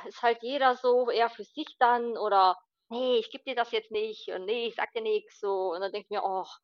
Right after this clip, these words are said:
wenn man doch bei Instagram aber sieht, man ist eine seriöse Person, die das ernsthaft macht, das Hobby, dann kann man doch mal ein bisschen helfen, ne?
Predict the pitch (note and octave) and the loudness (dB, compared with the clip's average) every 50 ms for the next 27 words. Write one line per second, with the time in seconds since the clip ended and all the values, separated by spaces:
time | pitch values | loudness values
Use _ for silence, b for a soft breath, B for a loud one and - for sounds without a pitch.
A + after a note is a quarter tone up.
0 | _ _ _ _ _ _ _ _ _ - A3 A3+ A#3 A#3 A#3+ A#3+ - A#3 G#3 C4 | _ _ _ _ _ _ _ _ _ -4 0 0 2 2 2 4 4 4 4 2
1 | C#4+ - - C4 B3 B3+ B3 B3 A3 A3 G#3 G#3 G3 - - C#4+ D4 D4 D4 - | 0 0 0 2 2 4 2 2 0 0 -2 -4 -6 -8 -10 -8 -6 -6 -4 0
2 | B3 A#3+ A3 A#3 B3 A#3+ - _ _ _ _ _ _ _ _ _ A3 G#3+ G3 - | 0 2 2 2 0 0 -4 _ _ _ _ _ _ _ _ _ -10 -10 -6 -4
3 | G#3+ G#3 G3+ G3 F#3 F#3+ A3+ C#4+ F4+ F#4+ F#4 D4 E4+ E4+ - F4 - E4+ - - | -4 -2 -2 -2 0 2 2 4 4 2 0 0 -4 -4 -2 -2 -4 -2 -2 0
4 | G#4 G#3+ G#3+ G#3+ A3 G#3+ G3+ F#3+ G3+ F#3+ - _ - G3+ B3+ E4 F#4 - - - | 2 4 6 4 4 2 0 -6 -8 -8 -8 _ 0 2 2 2 2 0 0 0
5 | C#4+ - A3 A3+ B3+ - - - A3+ - _ A3 A3+ A3+ A#3+ A3 F#3+ F#3+ F#3+ _ | 0 2 2 0 0 0 -2 -8 -8 -6 _ -4 -4 -2 -2 -4 -4 -6 -8 _
6 | - - B3 C#4+ C#4+ C#4 C#4 B3+ A#3+ A#3+ - A#3 A3 - - - G#3+ G#3 G3+ G3 | -8 -4 -4 -4 -2 -2 -2 -2 -2 -2 -2 -2 -2 -2 -4 -4 0 2 2 4
7 | F#3 F#3+ F#3+ F#3+ - _ _ _ _ _ _ - G#3 - - A3 G#3 - G#3+ F#3+ | 2 2 0 -2 -4 _ _ _ _ _ _ -20 -20 -16 -14 -14 -10 -10 -10 -10
8 | - - E3+ F3+ F#3 G3+ - - - - _ _ _ - G3 A#3+ E4+ D#4+ | -8 -8 -6 -6 -4 -6 -6 -10 -18 -20 _ _ _ 0 2 2 2 2